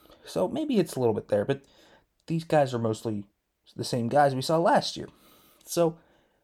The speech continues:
what can you see this year? First of all, I think it's a credit to everyone on that line, Hoy, Cradle especially, um, that they have taken leaps and bounds in their pass pro. They look great in pass pro. But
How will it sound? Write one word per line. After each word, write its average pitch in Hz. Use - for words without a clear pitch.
what 196
can 208
you 170
see 131
this 123
year? -
First 165
of -
all, 175
I 151
think -
it's 131
a 120
credit 131
to -
everyone 156
on 160
that 160
line, -
Hoy, 135
Cradle 127
especially, -
um, 110
that -
they 135
have 117
taken 139
leaps 117
and 117
bounds 104
in 107
their 104
pass -
pro. -
They 123
look 143
great 113
in 127
pass -
pro. -
But -